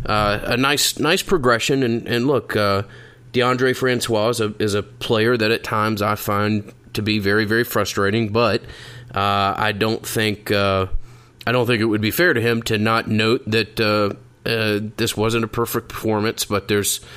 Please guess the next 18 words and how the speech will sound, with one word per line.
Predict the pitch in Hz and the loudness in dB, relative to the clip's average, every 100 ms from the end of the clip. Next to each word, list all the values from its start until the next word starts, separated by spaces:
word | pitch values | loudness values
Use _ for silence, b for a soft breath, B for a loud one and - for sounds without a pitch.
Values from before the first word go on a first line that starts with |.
| B B B | B B B
there's | 110 - | 0 0
aspects | 110 120 - 139 127 | 0 -2 0 0 0
of | 131 | 0
the | 117 | 0
game, | 104 104 104 104 104 107 | 0 2 2 2 0 0
in | 107 | 0
his | 127 131 | 2 0
game, | 110 107 98 101 | 2 0 2 2
that | 95 95 | 2 2
are, | 92 - B B B - | 0 -2 B B B -2
are | 104 | 0
moving | 113 110 107 | 2 2 2
in | 104 | 2
the | 95 | 2
right | 98 98 | 0 0
direction. | 98 98 98 - 113 | 0 0 0 0 0
And, | 101 92 92 92 | 0 0 -2 -2
uh, | 95 92 92 | 0 0 0